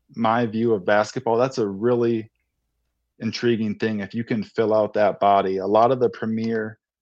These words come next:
scoring guards that get eighteen, twenty, twenty-two points a game, uh, you know, they're six three, six four, six five,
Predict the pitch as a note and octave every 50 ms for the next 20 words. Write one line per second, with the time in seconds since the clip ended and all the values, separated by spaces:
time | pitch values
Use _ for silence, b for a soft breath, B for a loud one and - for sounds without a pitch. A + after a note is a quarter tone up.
0 | _ _ _ - - - - A2+ A#2 G#2+ A2 A2 G#2+ G2 G#2+ G#2 G2+ G2+ G#2 F#2+
1 | - G#2 F#2+ F2+ G#2+ G#2 G2 F#2 - G2 A2 G#2+ G#2+ - - G#2+ G#2 G2+ G2+ -
2 | - G#2+ G#2 G2+ F#2+ - - A2+ A2 A2 G#2 - - A2 G#2+ G#2 - A2 A2 G#2
3 | F#2+ - G2+ F#2 G2+ G2+ G#2+ A2 A2 A#2+ A#2 - _ _ _ _ _ _ _ _
4 | _ _ _ _ - - - B1 G1+ - - _ _ _ _ _ - - - -
5 | - G2 E2+ - - G#2+ A2 A2 G#2+ - - - A#2 - - - A#2+ A#2 A2+ A2
6 | - - A2 G2+ - - - A2 A2 A2 G#2 - - A2 G2+ - - - A2 G#2
7 | G2+ G2 F#2+ F#2+